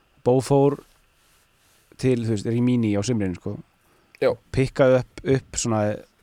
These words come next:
Speaker 1: bara, með, bara sat í sundlaugarbakka með kveikt útvarpinu og pikkaði upp svona einhver heit jólalög og dundraði
Speaker 2: Já.
Speaker 1: svo, svo fór hann heim, eh, bara haustið og, eða svo kom hann heim og tók upp einhverja jólaplötur um, á haustinn og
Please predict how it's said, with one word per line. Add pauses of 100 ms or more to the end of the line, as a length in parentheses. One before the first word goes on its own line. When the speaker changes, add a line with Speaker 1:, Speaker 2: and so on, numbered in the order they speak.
(340)
Speaker 1:
bara,
með,
bara
sat
í
sundlaugarbakka
með
kveikt
útvarpinu
og (680)
pikkaði
upp
svona (260)
einhver
heit (460)
jólalög
og (1400)
dundraði
Speaker 2:
Já.
Speaker 1:
svo,
svo
fór
hann
heim,
eh,
bara
haustið
og,
eða
svo
kom
hann
heim
og (220)
tók
upp
einhverja
jólaplötur
um,
á
haustinn
og